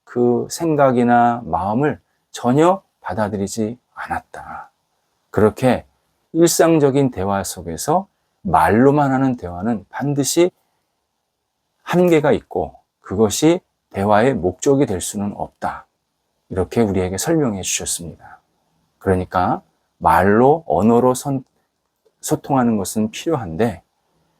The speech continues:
그것이 궁극적인 소통, 올바른 소통이 되려면 그 다음 단계로 넘어가야 된다는 겁니다.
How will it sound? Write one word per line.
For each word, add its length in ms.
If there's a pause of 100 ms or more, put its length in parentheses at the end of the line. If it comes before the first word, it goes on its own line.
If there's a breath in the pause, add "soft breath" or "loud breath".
(160)
그것이 640 (420)
궁극적인 840
소통, 480 (500)
올바른 480
소통이 840 (320)
되려면 600 (320)
그 180
다음 460
단계로 420
넘어가야 460
된다는 320
겁니다. 520